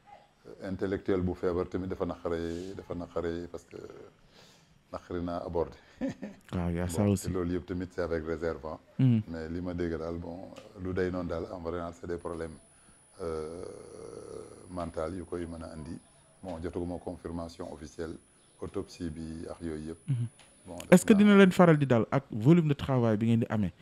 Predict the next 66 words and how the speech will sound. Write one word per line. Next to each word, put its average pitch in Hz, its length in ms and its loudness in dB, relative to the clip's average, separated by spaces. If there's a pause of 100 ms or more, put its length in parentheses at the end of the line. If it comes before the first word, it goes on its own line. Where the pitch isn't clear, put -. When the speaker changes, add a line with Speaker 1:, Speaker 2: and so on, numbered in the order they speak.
(240)
Speaker 1:
Mhm. 101 280 -2
Speaker 2:
Mais 120 80 6
stress - 400 0
bi 151 140 8
nekk 135 200 4
ci 127 140 6
ñenn 110 160 10
ñi, 98 180 8
est-ce - 140 2
que 107 80 6
dina 117 160 8
leen 107 100 12
faral 101 240 2
di 95 100 2
dal? 95 160 0 (600)
Ñi 113 100 12
ngeen 110 100 12
di 104 80 10
Speaker 1:
Bon, 98 60 6
Speaker 2:
dalal, 117 320 6
Speaker 1:
euh, 110 160 4
Speaker 2:
ñi 110 140 6
Speaker 1:
le, 113 80 8
Speaker 2:
ñëw, 120 320 12
Speaker 1:
ah, 120 60 10
bur-, 113 280 2
si, 170 160 -2
burn-out, 107 280 2
Speaker 2:
ak 117 100 4
aussi 113 180 8
Speaker 1:
loolu, 98 140 10
Speaker 2:
hôpital, 107 160 6
waaw. 113 300 8
Speaker 1:
loolu 104 160 6
ñuy 107 80 8
wax 113 120 4
burn-out. 127 480 4 (340)
Speaker 2:
Waaw. 113 180 12 (220)
Speaker 1:
Burn-out, 104 460 -2
temps 87 140 -2
yi 85 180 2
même 87 200 -2
ci 87 580 0
archi, 85 500 -4
kii 92 80 -2
bi - 20 0
Speaker 2:
Bien 87 120 0
Speaker 1:
nu 90 60 -2
mu - 60 -2
Speaker 2:
sûr. 95 160 6
Speaker 1:
tudd, 92 160 -2 (680)
euh, 92 200 0
ci 95 100 -4
covid 90 220 0
bi 85 140 0
demoon 87 200 0
nañ 87 140 0
ko 78 80 -8
sax 90 160 0
ba 92 60 -2
di, 85 140 -4
euh, - 200 -8
Speaker 2:
Bien 95 180 6
Speaker 1:
yóbbu - 40 4
Speaker 2:
sûr, 92 260 6
Speaker 1:
ay 90 60 0